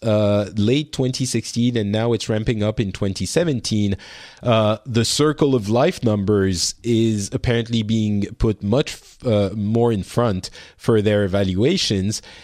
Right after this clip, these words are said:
and it's pushing some of the, uh, staff to basically say that, that, you know, they come to Reddit to a, uh, specific, uh, uh, subreddit to sort of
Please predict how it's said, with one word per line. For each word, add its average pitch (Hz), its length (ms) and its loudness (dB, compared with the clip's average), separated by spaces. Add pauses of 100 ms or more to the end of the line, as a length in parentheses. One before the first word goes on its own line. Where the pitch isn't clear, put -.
(320)
and 131 480 2
it's 131 280 0
pushing 123 580 0
some 123 280 0
of 107 160 -2
the, 107 460 2
uh, 113 120 -6
staff 135 580 0
to 113 360 0
basically 131 720 -2
say 123 560 2 (440)
that, 117 240 -2
that, 117 300 0
you 117 80 2
know, 98 220 2
they 104 260 0
come 104 280 -2
to 110 120 -2
Reddit 98 440 0
to 92 220 0
a, 87 300 0
uh, 90 220 -2
specific, - 680 -4 (520)
uh, 98 340 0
uh, 98 220 0
subreddit 113 640 2
to 104 240 0
sort 113 260 0
of 98 240 -2